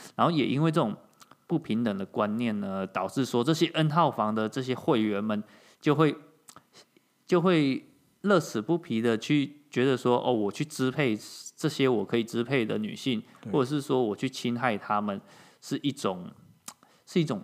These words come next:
Speaker 1: 娱乐”这样子。那因为，
Speaker 2: 嗯。
Speaker 1: 也因为是匿名的关系，所以他们就觉得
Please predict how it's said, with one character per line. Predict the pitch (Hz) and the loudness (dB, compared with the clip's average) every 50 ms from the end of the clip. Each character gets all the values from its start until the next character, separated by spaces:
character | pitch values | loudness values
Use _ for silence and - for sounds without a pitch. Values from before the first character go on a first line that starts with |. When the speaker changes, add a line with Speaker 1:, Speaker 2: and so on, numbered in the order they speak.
| - _ - | -10 _ -8
Speaker 1:
娱 | 101 98 95 107 | -4 -2 0 2
乐” | 127 139 127 107 | 2 2 2 2
这 | 98 113 110 | 0 0 0
样 | 107 107 107 | 0 -2 -2
子。 | 101 104 101 - - - | -6 -10 -12 -14 -12 -6
那 | - 139 143 - | -4 -2 -2 -2
因 | - 143 143 | -2 -2 0
为， | 160 156 143 135 | 2 2 0 0
Speaker 2:
嗯。 | - - - - _ | -4 -8 -18 -14 _
Speaker 1:
也 | - 104 | -6 -4
因 | 101 117 | -2 -2
为 | 143 147 | -2 -2
是 | 143 - - 151 | -2 -2 -4 -2
匿 | 143 156 160 143 113 | 0 2 2 2 2
名 | 104 101 98 | 0 0 -2
的 | 98 95 | -4 -4
关 | - 110 107 107 | -4 -4 -6 -4
系， | 104 110 110 | -4 -4 -6
所 | 101 - 117 110 | -4 -2 -2 -2
以 | 107 | -2
他 | 98 - - 113 | -2 -2 -2 -2
们 | 113 104 104 | -2 -2 -4
就 | 117 | -6
觉 | 113 - 104 95 | -4 -4 -4 -4
得 | 92 92 | -4 -6